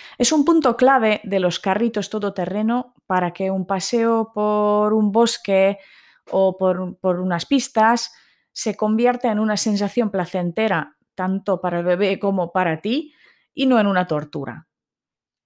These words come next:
¿Cómo prompo-, comprobar la, la suspensión de un carrito,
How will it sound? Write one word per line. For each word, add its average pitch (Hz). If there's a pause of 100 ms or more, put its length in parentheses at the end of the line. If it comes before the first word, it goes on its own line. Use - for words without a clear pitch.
(100)
¿Cómo 294
prompo-, 220
comprobar 214
la, 180
la 190
suspensión 220
de 214
un 196
carrito, 262